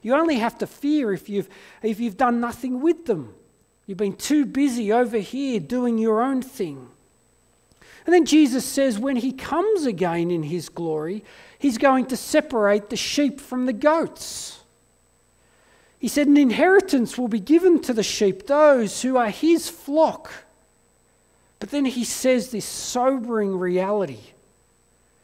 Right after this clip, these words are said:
He says this is how his sheep will be recognized. And he says this from Matthew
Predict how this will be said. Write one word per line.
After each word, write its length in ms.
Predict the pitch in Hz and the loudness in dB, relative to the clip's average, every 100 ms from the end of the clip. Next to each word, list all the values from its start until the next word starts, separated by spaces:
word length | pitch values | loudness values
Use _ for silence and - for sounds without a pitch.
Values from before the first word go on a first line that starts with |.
| _ _ - - | _ _ -20 -4
He 120 | 269 | -2
says 280 | - 277 220 | 0 0 4
this 240 | 330 - | 2 4
is 160 | 302 - | -2 -4
how 480 | - 262 247 185 156 | -2 0 0 0 -2
his 180 | 190 | -4
sheep 440 | 202 - 262 254 254 | -6 -4 -4 -4 -4
will 100 | 214 | -4
be 160 | 202 | -4
recognized. 840 | 185 202 208 202 170 160 147 147 208 | -2 -2 -2 -8 -8 -6 -6 -8 -6
And 100 | 185 | -6
he 100 | 196 | -6
says 320 | - 247 165 | -2 -2 -2
this 180 | 208 - | -4 -6
from 320 | - 190 175 | -6 -6 -6
Matthew 460 | 196 - - 165 | -8 -10 -10 -10